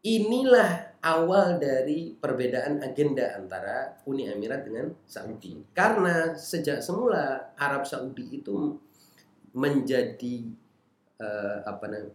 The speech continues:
eh, mungkin ya, sejak semula, sebagian pengamat mengatakan sejak semula tujuan dari serangan Arab Saudi adalah menghabisi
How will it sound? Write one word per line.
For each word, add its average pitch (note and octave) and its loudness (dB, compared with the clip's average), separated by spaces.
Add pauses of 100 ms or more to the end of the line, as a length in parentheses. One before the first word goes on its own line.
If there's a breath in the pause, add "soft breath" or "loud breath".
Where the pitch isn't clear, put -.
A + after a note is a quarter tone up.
eh, A#2+ -6 (180)
mungkin D3+ 0
ya, A#2 -4
sejak B2 -6
semula, A2+ -6
sebagian C#3+ 2
pengamat C3+ -2
mengatakan A#2 -10
sejak E3 2
semula D3+ 2 (1040)
tujuan E3+ 6
dari A#2 2
serangan B2+ -2
Arab A2+ -4
Saudi A#2 -4
adalah B2+ -2
menghabisi D3 -2